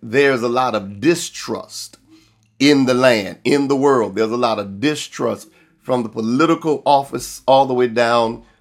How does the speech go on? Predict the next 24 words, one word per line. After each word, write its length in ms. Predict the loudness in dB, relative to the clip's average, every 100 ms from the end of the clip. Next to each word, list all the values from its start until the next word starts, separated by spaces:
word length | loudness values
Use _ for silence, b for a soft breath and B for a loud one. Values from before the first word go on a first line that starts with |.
| _
to 100 | -12
the 140 | -10
church 500 | -10 -4 0 0 -2
and 120 | -4
even 240 | -2 -2 -4
sometimes 540 | -6 -4 -4 -4 -4
in 140 | -6 -8
the 80 |
homes. 580 | -2 2 4 4 0 -6 b b b
There's 280 | -2 2 4
a 40 | 2
lot 260 | 0 2
of 280 | 0 0 -2
distrust. 760 | -2 -2 -6 -6 -6 -6 -10 -20 b b b
And 260 | 2 2 0
so 540 | 0 2 4 2 0 b b -4
what 240 | 2 4
we 160 | 2 -2
have 340 | -2 -4 -4
to 60 | -10
do 260 | -2 0 0
is 100 | 0
make 280 | 0 -2
sure 540 | -4 -4 0 0 -2